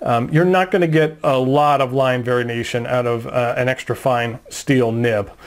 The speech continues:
Um, that even with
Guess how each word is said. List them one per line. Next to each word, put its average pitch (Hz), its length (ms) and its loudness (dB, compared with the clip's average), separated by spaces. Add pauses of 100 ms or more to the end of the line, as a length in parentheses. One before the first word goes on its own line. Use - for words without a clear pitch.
(1700)
Um, 107 420 0
that 120 360 2 (340)
even 143 260 2
with 127 180 0